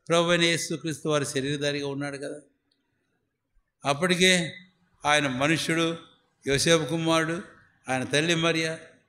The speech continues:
ఆయన అన్నదమ్ములు ఇలా చెప్తున్నారు కదా. అయితే నతనయేలు అన్నాడు, "కావచ్చేమో కానీ నీవు సజీవుడు, దేవుని కుమారుడు" అని అనడంలో మెస్సయ్యలో ఆ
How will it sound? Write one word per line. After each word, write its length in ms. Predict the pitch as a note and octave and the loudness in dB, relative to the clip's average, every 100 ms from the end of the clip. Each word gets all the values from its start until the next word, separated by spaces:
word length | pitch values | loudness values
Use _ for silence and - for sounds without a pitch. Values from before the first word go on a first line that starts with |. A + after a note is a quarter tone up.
| - | -4
ఆయన 220 | B2+ B2 | -2 0
అన్నదమ్ములు 460 | C3+ E3 E3+ E3+ E3 | 2 8 8 8 2
ఇలా 160 | D#3+ D#3 | 2 0
చెప్తున్నారు 560 | C#3+ D3 E3+ D#3 D3+ | -2 -6 -4 -4 -4
కదా. 320 | D3 D3+ D#3 - _ _ _ _ _ - | -6 -8 -10 -14 _ _ _ _ _ 0
అయితే 200 | F#3+ F#3+ | 2 4
నతనయేలు 520 | G3 G#3 B3+ C4 C4 | 4 4 4 4 6
అన్నాడు, 500 | C4 B3 B3+ B3 B3 - - _ _ _ _ - | 4 4 2 2 0 -6 -14 _ _ _ _ -2
"కావచ్చేమో 640 | F#3+ A#3+ C4 B3+ C4+ C4 | 4 6 6 6 6 6
కానీ 260 | B3+ B3+ B3 | 4 4 4
నీవు 140 | A#3 | 4
సజీవుడు, 680 | G3 G3+ F3 B3 B3 A#3+ - | 2 -2 0 2 2 2 0
దేవుని 380 | E3 C4 D4+ D4 | 4 6 8 6
కుమారుడు" 640 | C#4+ B3 A3+ G#3 F#3+ F3 F#3 _ _ _ - | 4 0 2 0 -2 -4 -12 _ _ _ -6
అని 180 | C#3+ C#3 | -2 0
అనడంలో 580 | D3 D#3 C#3+ C3 B2+ C3 - - _ _ _ _ _ _ _ - | 2 2 2 0 -2 -6 -18 -20 _ _ _ _ _ _ _ -4
మెస్సయ్యలో 960 | C3 D3+ - D#3+ D#3+ D3+ D3 C#3+ D3 | 0 0 0 2 2 4 2 2 0
ఆ 100 | B2 | -2